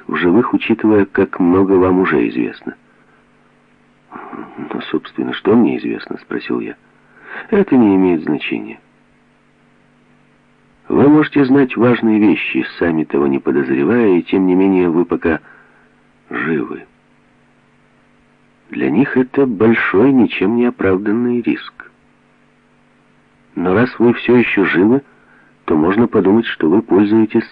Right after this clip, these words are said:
чьим-то покровительством. Дай-то Бог, чтобы это было так. Он встал и заходил по комнате, разминая мышцы. Остановился рядом с бюро,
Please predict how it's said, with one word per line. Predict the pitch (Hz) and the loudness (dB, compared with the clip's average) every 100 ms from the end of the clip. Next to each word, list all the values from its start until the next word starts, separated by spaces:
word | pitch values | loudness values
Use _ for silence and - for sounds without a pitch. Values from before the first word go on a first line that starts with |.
| - | -12
чьим-то | - 80 82 - | -2 0 0 -2
покровительством. | - 90 95 117 110 - - - 131 120 _ _ _ _ _ _ _ _ _ _ _ _ _ _ _ _ _ _ _ _ _ - | -6 -2 0 2 0 -4 -12 -10 -10 -10 _ _ _ _ _ _ _ _ _ _ _ _ _ _ _ _ _ _ _ _ _ -8
Дай-то | 87 123 135 139 | -2 -2 -2 -4
Бог, | 127 120 - | 0 0 -2
чтобы | - - 113 104 92 | -10 -6 -4 -2 -2
это | 85 - | -2 -4
было | 80 69 67 65 - | -4 -4 -4 -8 -10
так. | - - - - _ _ _ _ _ _ _ _ _ _ _ _ _ _ | -10 -10 -18 -20 _ _ _ _ _ _ _ _ _ _ _ _ _ _
Он | - 160 170 | -4 -4 -4
встал | - - 156 165 | -10 -2 2 2
и | 151 | 2
заходил | 135 131 117 147 | 0 0 2 0
по | 151 104 | 0 -2
комнате, | - 143 160 156 - | 0 0 0 -2 0
разминая | 131 107 85 71 82 95 | 2 2 0 0 -2 -4
мышцы. | 67 64 - - 76 - _ _ _ _ _ _ _ _ _ _ _ _ _ _ _ - | -6 -6 -8 -12 -16 -16 _ _ _ _ _ _ _ _ _ _ _ _ _ _ _ -8
Остановился | - - 85 98 139 - 110 | -6 -2 0 2 2 0 0
рядом | 110 120 104 87 | 2 2 2 0
с | |
бюро, | 69 80 76 120 | -4 -2 0 0